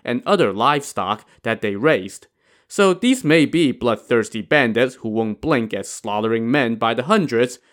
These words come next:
but they were also very keen about sourcing their food from local organic sources.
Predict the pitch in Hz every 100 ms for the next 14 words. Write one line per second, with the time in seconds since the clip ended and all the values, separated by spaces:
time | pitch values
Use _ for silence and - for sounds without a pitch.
0 | _ - 240 240 202 208 143 127 120 -
1 | 104 101 110 110 104 - 175 113 98 98
2 | 92 - 104 104 - 101 98 - 147 123
3 | 117 - 101 104 120 143 175 175 107 98
4 | 117 113 120 - 214 185 - 90 -